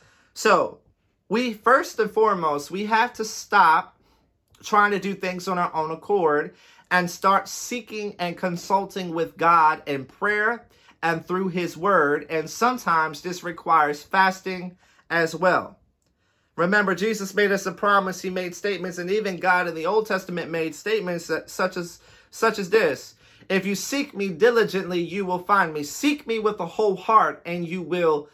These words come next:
find me. Fasting and prayer is where it allows us to really press in and seek after God while denying our flesh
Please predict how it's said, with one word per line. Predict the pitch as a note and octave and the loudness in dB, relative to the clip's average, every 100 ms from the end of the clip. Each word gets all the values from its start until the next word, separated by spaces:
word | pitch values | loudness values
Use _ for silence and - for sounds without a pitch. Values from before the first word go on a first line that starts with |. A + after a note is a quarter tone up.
| _ | _
find | - G3+ F#3+ D#3 | 2 6 6 2
me. | D3 | -6
Fasting | C#3+ A3+ A#3 A3+ G#3 F#3+ | 2 4 4 2 -4 -6
and | F3 E3 D#3 | -6 -8 -4
prayer | G#3 G#3 E3 D3+ | -2 2 0 0
is | F3+ D#3+ | -4 -6
where | D#3 F#3 F3 F3 _ _ - | -2 2 2 0 _ _ -4
it | G3+ G#3 | 0 2
allows | F#3+ F#3 G#3+ C#4 C4 F#3 | 2 6 6 6 2 0
us | F3+ F3+ | 0 0
to | G#3+ | -6
really | F3 F#3 C4+ B3+ | -6 -4 -4 -4
press | - G#3+ G#3+ - | 0 2 2 0
in | A3 G3+ | -4 -4
and | - F3+ E3+ | -6 -6 -6
seek | - C4 C4 - | -10 -10 -10 -4
after | F#3 F#3 F#3+ F3+ | 2 2 0 -6
God | F#3 G3+ F3 D3 D3+ - - _ | 4 4 6 2 0 -6 -20 _
while | F3 G#3+ G#3+ | 4 6 6
denying | G3+ G3 G#3+ C4 C4+ A3+ | 0 2 4 4 2 0
our | G3+ F#3 | 4 4
flesh | F#3+ - A#3 G3 E3+ - | 2 -2 2 2 0 -4